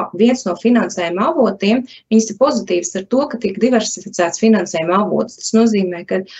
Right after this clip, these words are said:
sabiedrība vai attīstītājs ir atkarīgs vairs ne tikai no saviem, um, īpašniekiem, ā, un vai banku finansēm, bet ir arī vēl šis te trešais avots.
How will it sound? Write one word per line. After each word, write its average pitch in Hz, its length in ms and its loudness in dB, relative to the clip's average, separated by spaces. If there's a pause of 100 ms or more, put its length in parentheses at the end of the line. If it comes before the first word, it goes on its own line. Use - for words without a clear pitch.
(220)
sabiedrība 185 800 2
vai 160 120 -4 (200)
attīstītājs 190 760 -2
ir 180 100 0
atkarīgs - 400 -4
vairs 190 240 -2
ne - 80 -12
tikai 262 280 0
no 208 120 4
saviem, 190 440 0
um, 180 420 2 (340)
īpašniekiem, 381 720 0 (520)
ā, 196 100 4 (260)
un 175 240 4
vai 170 200 2
banku 214 320 0
finansēm, 233 440 2
bet 185 160 2
ir 220 120 6
arī 175 160 -2
vēl 190 200 0
šis 196 300 -4
te - 100 -10
trešais 196 440 0
avots. 175 500 -4